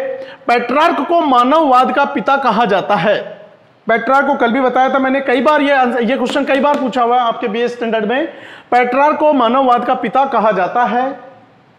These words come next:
पेट्रार्क को मानववाद का पिता कहा जाता है।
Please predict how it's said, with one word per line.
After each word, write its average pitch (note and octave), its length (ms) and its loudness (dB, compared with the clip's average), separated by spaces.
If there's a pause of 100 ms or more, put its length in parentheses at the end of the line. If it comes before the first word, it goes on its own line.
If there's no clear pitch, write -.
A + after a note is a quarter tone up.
(760)
पेट्रार्क A#3+ 440 0
को C4+ 600 -2
मानववाद A#3 640 2
का B3+ 80 0
पिता A#3 300 -2
कहा G3 280 0
जाता E3 300 0
है। B3 560 -2